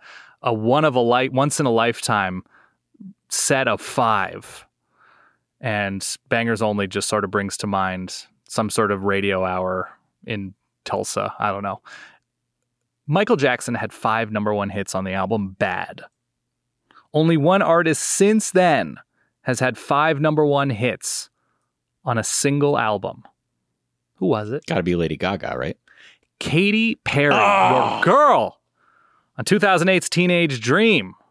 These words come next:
Speaker 2: Man.
Speaker 1: Five number one hits. I think it's Teenage Dream, E T,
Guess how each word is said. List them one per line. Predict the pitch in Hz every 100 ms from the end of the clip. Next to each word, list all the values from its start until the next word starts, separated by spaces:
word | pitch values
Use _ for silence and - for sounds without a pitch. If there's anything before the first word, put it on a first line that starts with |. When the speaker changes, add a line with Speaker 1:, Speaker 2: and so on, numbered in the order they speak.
| -
Speaker 2:
Man. | 170 175
Speaker 1:
Five | 117 139 135 - _ _ 123
number | 113 117 120
one | 113 110
hits. | 104 107 -
I |
think | 120
it's | 110 - -
Teenage | 185 196 208 180
Dream, | - 143 127 127 127 - - _ _
E | - 196
T, | 202 - 156 135 131